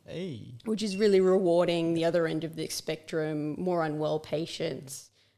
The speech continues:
Speaker 2: uh, not so positive, but a real privilege to be involved in working with patient, in oncology patients.
Speaker 1: Mm.
Speaker 2: Yeah.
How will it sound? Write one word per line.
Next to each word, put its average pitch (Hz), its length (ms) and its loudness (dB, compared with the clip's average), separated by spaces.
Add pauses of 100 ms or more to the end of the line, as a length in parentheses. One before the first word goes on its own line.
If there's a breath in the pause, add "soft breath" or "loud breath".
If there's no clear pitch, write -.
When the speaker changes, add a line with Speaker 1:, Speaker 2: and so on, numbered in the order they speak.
(140)
Speaker 2:
uh, - 440 -6 (360 soft breath)
not 190 200 0
so 185 140 4
positive, 160 500 0
but 175 120 0
a 175 60 0
real 170 240 2 (200)
privilege 165 600 -2
to 165 100 -4
be 151 420 -4
involved 156 540 -2
in 151 180 -2
working 147 460 -2
with 147 160 -6
patient, - 520 -6
in - 120 -6
oncology 151 600 -6
patients. - 800 -10
Speaker 1:
Mm. 135 500 -20
Speaker 2:
Yeah. 160 120 -12